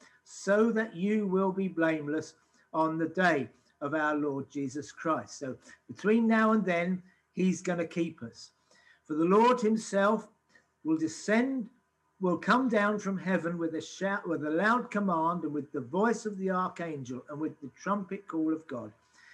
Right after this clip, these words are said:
And the dead in Christ shall rise first." That was in a church where people had begun,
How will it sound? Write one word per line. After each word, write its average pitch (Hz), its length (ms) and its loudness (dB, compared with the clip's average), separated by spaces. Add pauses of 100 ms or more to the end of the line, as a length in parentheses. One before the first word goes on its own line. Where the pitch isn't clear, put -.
(160)
And 160 200 -4
the 151 80 0
dead 196 360 2
in 196 160 0
Christ 160 440 -2
shall 151 240 -2
rise 151 480 -2
first." 165 520 -4 (300)
That 190 140 -2
was 190 140 0
in 190 100 2
a 180 100 0
church 180 360 -4
where 175 120 0
people 180 380 -2
had 160 100 -6 (480)
begun, 170 360 0